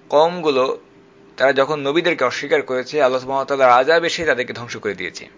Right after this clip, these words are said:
এবং আযাব দেখেও তারা সতর্ক হয়নি, বরং আমরা দেখতে পাই আদ জাতি তারা অহংকার করে বলেছিল, "আমাদের চেয়ে শক্তিশালী আর কে আছে?" সামুদ জাতি তারা ভেবেছিল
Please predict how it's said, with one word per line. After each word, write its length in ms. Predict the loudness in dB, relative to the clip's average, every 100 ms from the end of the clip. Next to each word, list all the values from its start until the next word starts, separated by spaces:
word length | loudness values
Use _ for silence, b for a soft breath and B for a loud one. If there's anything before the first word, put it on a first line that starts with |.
| -20 _ -20 _ -2
এবং 320 | 2 2 2 0
আযাব 380 | 0 2 0
দেখেও 360 | 2 0 2 0
তারা 180 | 0 0
সতর্ক 340 | -2 -6 -4
হয়নি, 340 | -4 -4 -6 -2
বরং 440 | 2 4 4 0
আমরা 220 | -6 -6
দেখতে 260 | -6 -6 -2
পাই 280 | 0 0 -4 B B B B
আদ 320 | 2 4 2 0
জাতি 360 | -2 -2 -2
তারা 180 | 2 2
অহংকার 360 | 2 -2 -2 -2
করে 180 | -2
বলেছিল, 480 | -4 -4 -4 -2 2
"আমাদের 400 | 2 2 2 0 -4
চেয়ে 260 | -4 -4 -4
শক্তিশালী 560 | -8 -10 -8 -8 -4 -2
আর 80 | -4
কে 260 | -4 -4 -4
আছে?" 260 | -6 -16 -20 -20 -20 -20 -20 B B
সামুদ 440 | -6 0 0 0 0
জাতি 260 | 0 0
তারা 160 | 0 0
ভেবেছিল 540 | 0 -4 -4 0 0